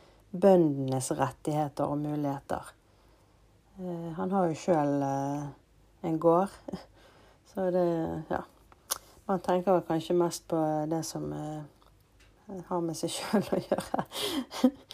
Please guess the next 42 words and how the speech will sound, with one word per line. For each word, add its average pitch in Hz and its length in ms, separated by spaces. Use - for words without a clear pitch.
<laughs> - 960
Og 208 100
så, - 300
eh, 170 400
tok 196 160
jeg 185 80
med 180 80
helseministeren 175 1040
også, 151 240
for 180 140
det 175 100
her 180 200
kommer, 160 260
jeg - 80
skal 160 100
komme 180 240
inn 175 160
på 160 80
noe 147 320
om 156 140
det 156 100
også. 180 440
Men 185 140
jeg 175 100
tok 180 220
noe 175 100
med 170 220
hun 175 260
også 156 240
for 156 160
å 151 60
se 175 260
liksom, 156 560
eh, 156 360
hva 202 160
som 180 240
er 185 140
rundt 185 320
hun 185 240
om 147 160
dagen. 165 480
Eh, 214 200